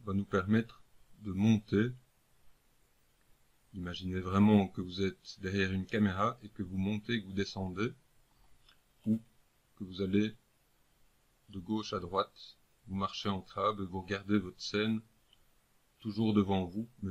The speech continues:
vous marchez à droite, vous marchez à gauche. Avec Shift, on peut vraiment bloquer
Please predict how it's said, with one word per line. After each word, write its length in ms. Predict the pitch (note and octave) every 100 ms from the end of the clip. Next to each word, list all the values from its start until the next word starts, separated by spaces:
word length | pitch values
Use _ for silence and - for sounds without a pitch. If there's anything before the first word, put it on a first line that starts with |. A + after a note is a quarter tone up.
| F2
vous 100 | F#2+
marchez 440 | G2 - - G2
à 80 | F#2
droite, 340 | F#2 G2 G#2 -
vous 120 | F2+
marchez 320 | F#2+ F#2 -
à 80 | F#2
gauche. 440 | E2 F2+ - - _ _ _ _ _ _ _ _ _ _ - -
Avec 240 | F2+ G2 -
Shift, 360 | B2 G#2+ -
on 80 | F2
peut 160 | - F2+
vraiment 360 | F2+ F#2 F2+
bloquer 680 | E2+ A2 B2 - A2 G2